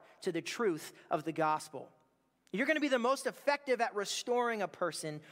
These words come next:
when you see yourself in them, and that's easy to say, and it's really, really hard to do. You know, like, we hear this and we're, like, tempted, we're like, "Oh, okay, th-, I've got the code now." Like, and you go up to that person, you're like, "Hey, I'm a sinner just like you. Now here's why you're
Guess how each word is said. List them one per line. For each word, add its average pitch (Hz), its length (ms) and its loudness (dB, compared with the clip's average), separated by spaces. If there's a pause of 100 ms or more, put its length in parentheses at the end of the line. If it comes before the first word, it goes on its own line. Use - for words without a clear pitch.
(120)
when 185 180 0
you 247 140 -2
see 277 460 -2
yourself 208 840 0 (220)
in 180 180 -2
them, 170 400 0 (240)
and 214 120 0
that's 320 240 0
easy 302 340 0
to 233 100 2
say, 240 480 0 (140)
and 190 100 0
it's 170 140 -2
really, 226 260 2
really 220 180 2
hard 190 260 2
to 175 60 -2
do. 160 240 -4 (720)
You 214 120 2
know, 247 100 4
like, 247 140 0
we 269 100 -2
hear 269 120 4
this 269 180 2
and 240 80 0
we're, 262 100 4
like, 247 160 0
tempted, 240 260 2
we're 220 100 2
like, 208 160 2 (200)
"Oh, 285 120 6
okay, 277 200 0
th-, 208 240 -6
I've 202 140 4
got 262 180 2
the 220 40 -4
code 285 300 2
now." 165 180 0
Like, 151 180 -2
and 185 100 -2
you 185 80 -2
go 190 160 6
up 196 80 0
to 202 80 -4
that 190 160 4
person, 196 260 -2
you're 180 80 -2
like, 170 160 0 (140)
"Hey, 269 260 0 (300)
I'm 285 140 6
a - 20 2
sinner 285 360 2
just 254 280 0
like 247 240 0
you. 240 180 0 (160)
Now 226 160 4
here's 262 220 -2
why 269 100 4
you're 233 160 0